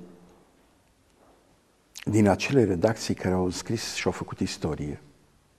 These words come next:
Am făcut parte din, uh, uh, echipa săptămânalului Zigzag. Acel săptămânal care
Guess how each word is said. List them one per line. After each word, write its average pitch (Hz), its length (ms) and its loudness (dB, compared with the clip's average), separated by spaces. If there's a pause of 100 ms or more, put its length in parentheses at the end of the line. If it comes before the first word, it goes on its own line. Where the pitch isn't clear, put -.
(800)
Am 98 120 0
făcut 92 260 0
parte 110 400 2
din, 95 400 2
uh, 90 580 2 (1700)
uh, 85 520 0
echipa 98 720 2 (2500)
săptămânalului 101 760 0
Zigzag. 87 540 -2 (1200)
Acel - 300 4
săptămânal 87 800 0
care 90 640 0